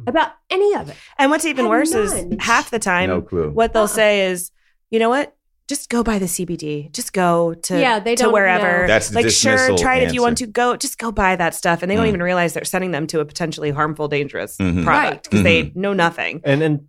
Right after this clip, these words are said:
Speaker 4: would you say part of that has to do with not knowing or being familiar with the requirements to become a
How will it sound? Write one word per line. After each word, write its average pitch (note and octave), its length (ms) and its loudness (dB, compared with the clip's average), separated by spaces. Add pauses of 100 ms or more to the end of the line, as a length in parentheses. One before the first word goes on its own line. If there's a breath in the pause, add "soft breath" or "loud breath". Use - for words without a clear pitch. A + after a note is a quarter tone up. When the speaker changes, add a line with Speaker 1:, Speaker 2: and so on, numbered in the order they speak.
Speaker 4:
would D3+ 200 2
you F3+ 80 -4
say C#3 320 0
part A#2 320 2
of A2+ 60 2
that A2+ 160 2
has G#2+ 140 -2
to G#2+ 40 -8
do G#2+ 160 0
with G2+ 240 -2 (140)
not G#2 360 2
knowing G2 680 0 (160)
or G#2 80 -8
being G2+ 180 0
familiar G#2 480 2
with G2 240 0
the G2+ 80 -4
requirements G#2 800 0
to - 80 -18
become G2+ 480 -2
a F2 280 -2